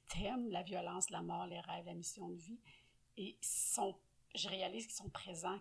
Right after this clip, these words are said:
presque dans tous les chapitres, quasiment à toutes les pages. Euh, puis heureusement, avec cette nouvelle notion, j'ai maintenant un outil de plus dans ma boîte à outils.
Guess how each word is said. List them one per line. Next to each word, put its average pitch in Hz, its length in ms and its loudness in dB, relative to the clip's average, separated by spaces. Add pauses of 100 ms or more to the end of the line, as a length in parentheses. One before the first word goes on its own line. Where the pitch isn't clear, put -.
(140)
presque - 420 0 (460)
dans 180 280 2
tous 220 180 -6
les 170 100 -6
chapitres, - 480 -4 (100)
quasiment 208 280 2
à 180 80 4
toutes 202 240 -10
les - 100 -2
pages. - 480 -6 (500)
Euh, 190 200 6
puis - 80 -14 (100)
heureusement, 220 500 6
avec 190 180 0
cette 196 200 2
nouvelle 202 360 4
notion, 196 520 2 (880)
j'ai - 180 4
maintenant 196 520 4
un 185 180 8
outil 190 220 4
de 196 100 6
plus 202 340 0
dans 170 140 0
ma 160 140 0
boîte - 320 0
à 170 80 -2
outils. - 420 -4